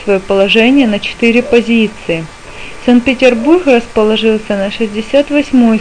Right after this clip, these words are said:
строчке, улучшив свой статус на два пункта. G C O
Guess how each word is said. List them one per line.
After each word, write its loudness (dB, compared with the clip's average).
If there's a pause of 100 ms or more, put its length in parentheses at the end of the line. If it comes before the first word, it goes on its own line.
строчке, 0 (500)
улучшив 0
свой 0
статус 0
на -2
два 0
пункта. -2 (840)
G 2
C -2
O 0